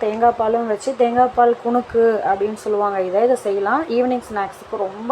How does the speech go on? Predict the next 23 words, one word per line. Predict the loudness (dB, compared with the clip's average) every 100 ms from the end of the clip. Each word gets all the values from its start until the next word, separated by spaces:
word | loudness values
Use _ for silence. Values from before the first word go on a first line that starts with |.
| -2
நல்லாயிருக்கும். | 2 0 0 -2
என் | -2 -2
பிரேக்ஃபாஸ்ட்டுக்கு | -4 -4 -6 -6 -10 -2
கூட | 0
ரொம்ப | 0 -2 -4
ஹெல்த்தியாக | -6 -2 -2 -2
நல்லாயிருக்கும். | 0 0 0 -4 -8 -10 -20 -20 -4
just | -4 -2 2 4
ஒரு, | 6 4
ஒரு | 0 -2
டம்ளர் | -2 2 2 0
மட்டும் | -6 -4
நான் | -2 0
உளுந்து | 0 0 -2
ஊற | -2 -4
வச்சுருக்கேன். | -8 -12 -4 -2 -2 -8 -18 -20 -20 -12 -4
அதை | -2 2
வடை | 2 2 2
பதத்துக்கு | -2 -4 -2 2 2
அரைச்சி | 2 -2 -6
எடுத்துக்கலாம். | -6 -4 -2 0
அதில் | 2 2
எதுவுமே | 2 -2 -2